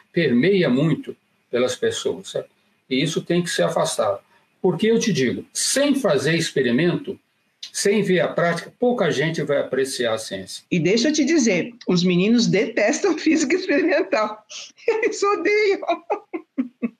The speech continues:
Speaker 2: É, e vão ser engenheiros.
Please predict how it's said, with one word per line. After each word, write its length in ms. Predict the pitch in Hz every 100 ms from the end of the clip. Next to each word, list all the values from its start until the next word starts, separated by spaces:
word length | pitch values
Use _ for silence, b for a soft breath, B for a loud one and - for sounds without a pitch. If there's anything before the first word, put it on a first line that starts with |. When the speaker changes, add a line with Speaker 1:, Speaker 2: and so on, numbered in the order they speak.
| _ _ - B B B - -
Speaker 2:
É, 160 | 233 240 214
e 100 | 208
vão 160 | 254
ser 160 | 415 427
engenheiros. 800 | 523 554 554 571 349 320 233